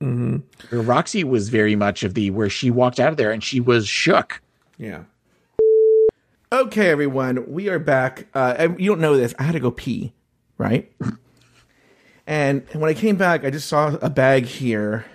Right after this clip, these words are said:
Speaker 1: Uh, I don't think I can see this.
Speaker 2: Yep.
Speaker 1: That reminded me of something. And, uh, I just, you know, I have a friend from out of town named Carlo.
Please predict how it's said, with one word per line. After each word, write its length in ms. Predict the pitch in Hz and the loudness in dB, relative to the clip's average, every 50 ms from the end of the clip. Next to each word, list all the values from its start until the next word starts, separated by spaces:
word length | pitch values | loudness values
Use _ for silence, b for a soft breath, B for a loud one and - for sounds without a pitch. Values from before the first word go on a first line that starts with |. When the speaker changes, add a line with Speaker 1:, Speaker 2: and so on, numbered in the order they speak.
| B B B B B - | B B B B B -6
Speaker 1:
Uh, 100 | 123 120 | -6 -4
I 80 | 113 120 | -2 -2
don't 80 | 117 | -2
think 180 | 110 - 123 113 | -2 -2 -4 -4
I 40 | 107 | -4
can 140 | - - | -6 -10
see 180 | 113 - - - | -14 -12 -12 -10
this. 320 | - - 117 - - - - _ _ _ _ _ _ _ - | -8 -8 -10 -10 -12 -18 -20 _ _ _ _ _ _ _ -2
Speaker 2:
Yep. 180 | 143 147 - _ _ _ b b b b b b b b b b b b b | -2 -2 -2 _ _ _ b b b b b b b b b b b b b
Speaker 1:
That 140 | - 123 113 | -8 -4 -2
reminded 340 | 123 120 120 123 127 127 123 | 2 2 2 2 2 2 2
me 60 | 120 | 0
of 80 | 110 - | 0 -2
something. 340 | - 110 107 113 113 107 - 123 | -4 -4 -2 -2 -4 -4 -2 -2
And, 320 | 131 123 123 123 123 123 139 | 0 2 2 2 0 2 2
uh, 220 | 131 123 120 110 | 2 2 2 2
I 140 | 107 143 139 | 2 0 0
just, 420 | 131 139 175 202 190 - _ _ - | 0 2 0 0 0 -2 _ _ -8
you 100 | - 151 | -2 0
know, 40 | 151 | 2
I 40 | 147 | 4
have 100 | 139 135 | 2 2
a 40 | |
friend 240 | 135 - 165 151 147 | 2 0 0 0 0
from 140 | 135 135 135 | 0 0 0
out 80 | 127 117 | 0 0
of 60 | - | 0
town 220 | - 131 135 123 | 0 -2 0 0
named 180 | 120 113 107 - | 0 0 -2 -4
Carlo. 560 | - - 139 131 120 113 110 107 - 120 120 | -8 -8 -6 -6 -4 -6 -6 -6 -8 -10 -10